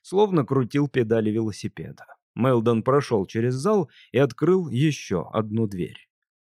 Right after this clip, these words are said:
Сквозь потолок из дымчатого стекла струился несущий тепло солнечный свет.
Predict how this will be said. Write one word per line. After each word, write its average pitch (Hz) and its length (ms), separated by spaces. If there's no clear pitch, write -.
Сквозь 131 500
потолок 147 580
из 123 140
дымчатого 120 540
стекла 175 540
струился 185 640
несущий 123 640
тепло 117 400
солнечный 110 640
свет. - 480